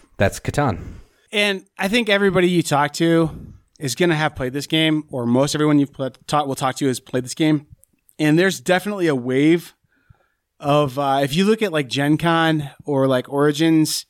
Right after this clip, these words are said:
Speaker 2: like, existence or, or participation by people, there's definitely, like, your pre, you know, Catan numbers and your post Catan numbers. 'Cause this game definitely was one that it jacked up the numbers big time on,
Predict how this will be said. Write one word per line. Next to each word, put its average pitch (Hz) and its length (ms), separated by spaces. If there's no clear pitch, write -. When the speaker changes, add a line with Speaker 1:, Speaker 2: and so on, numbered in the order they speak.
Speaker 2:
like, 127 260
existence 139 800
or, 127 480
or 143 140
participation 143 640
by 175 120
people, 185 540
there's 165 280
definitely, 190 480
like, 147 420
your 135 200
pre, 165 680
you 143 180
know, 151 140
Catan 151 420
numbers 151 320
and 135 80
your 127 100
post 120 300
Catan 120 280
numbers. 117 420
'Cause 139 200
this 180 160
game 165 440
definitely 147 540
was 123 340
one 127 240
that 120 220
it 156 180
jacked 160 400
up 156 200
the 143 80
numbers 127 340
big 127 220
time 120 380
on, 123 680